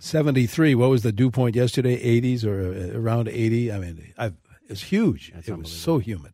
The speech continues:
Speaker 2: I don't think, it, it, I thought I heard that, that we've never seen that before.
Speaker 1: I think it may have happened, uh, Sandy and I were talking about that, I think maybe back in twenty twelve.
Speaker 2: Oh.
Speaker 1: I can't re-, I don't have that in
Speaker 2: Right.
Speaker 1: front of me, but,
Speaker 2: Right.
Speaker 1: uh, still,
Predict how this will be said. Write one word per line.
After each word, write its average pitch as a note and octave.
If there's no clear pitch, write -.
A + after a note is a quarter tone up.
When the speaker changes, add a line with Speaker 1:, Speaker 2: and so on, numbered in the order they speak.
Speaker 2:
I B2+
don't F#3
think, A#2
it, A#2
it, C3
I C#3
thought B3
I F3+
heard D3
that, E2+
that F2+
we've G#2
never G#2+
seen G2
that D#2
before. -
Speaker 1:
I D3
think F3
it C#3
may C3+
have B2
happened, A#2
uh, G#2
Sandy C#3
and G2+
I F#2+
were E2+
talking G2+
about E2+
that, F2+
I F2+
think A2+
maybe A2
back G#2+
in G2
twenty G#2
twelve. A2
Speaker 2:
Oh. F#2+
Speaker 1:
I B2+
can't C3+
re-, G2
I C3
don't B2+
have G2+
that F#2+
in E2+
Speaker 2:
Right. E2+
Speaker 1:
front G2
of C#2
me, C#2+
but, F#2
Speaker 2:
Right. E2
Speaker 1:
uh, F2
still, -